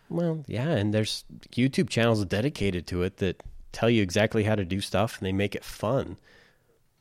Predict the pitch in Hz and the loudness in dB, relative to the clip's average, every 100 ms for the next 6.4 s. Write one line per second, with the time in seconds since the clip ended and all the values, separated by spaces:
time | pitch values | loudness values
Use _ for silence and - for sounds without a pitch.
0 | _ _ _ _ _ _ - 101 113 92 | _ _ _ _ _ _ -12 -2 -2 -2
1 | - 123 101 107 110 107 - - 139 113 | -4 0 2 4 4 2 -4 -10 -6 -2
2 | - 117 110 123 135 117 92 101 95 101 | 0 4 6 6 6 4 2 -2 -2 -2
3 | 98 - - _ 98 92 98 - 98 - | -2 -4 -20 _ -8 -4 -4 -2 -4 -4
4 | _ _ - 113 123 98 80 73 - 131 | _ _ 2 4 6 4 2 0 2 2
5 | - 98 90 78 78 78 - 127 123 76 | 2 0 0 -2 -6 -8 -2 0 2 0
6 | 73 131 113 | -4 0 0